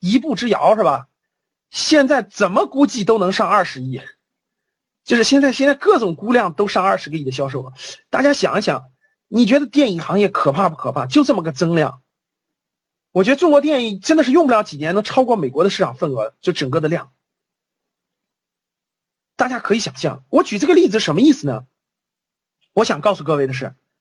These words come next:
其实中国有大量的好公司，下一步都将会在国内上市，而不是去美国，这是个大趋势，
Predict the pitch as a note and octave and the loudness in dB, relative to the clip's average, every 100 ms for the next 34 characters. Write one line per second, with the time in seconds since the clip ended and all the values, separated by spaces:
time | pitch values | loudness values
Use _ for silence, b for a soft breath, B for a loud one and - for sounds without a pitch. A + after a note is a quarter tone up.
0 | _ _ _ _ _ _ _ _ _ - | _ _ _ _ _ _ _ _ _ -6
1 | - A#3 D4 - G#3 - D#4+ D4 A3 A3+ | -2 0 0 -2 -4 0 2 4 2 2
2 | E3+ - F#4 C4 A#3 G3 F#3 C3 C3 G3+ | 0 -4 -2 -2 -2 -4 -4 -4 -2 -4
3 | G3 F#3 - D#4+ A3 G3 G3+ - D#4 E4 | -2 -2 0 0 0 -2 -4 -2 0 2
4 | C#4+ C4 C4+ A3+ F#3+ F#3+ B3+ E4+ - F#3 | 2 0 0 -2 0 2 4 2 -2 -4
5 | F3 E3+ F#3+ A#3 D#4+ - C4 F3 C#3 E3+ | -2 -2 0 0 -2 0 0 0 0 0
6 | E3+ A#3 G3+ G#3 - - - C#4 B3 - | 0 -2 -10 -6 -4 -4 -2 0 0 -2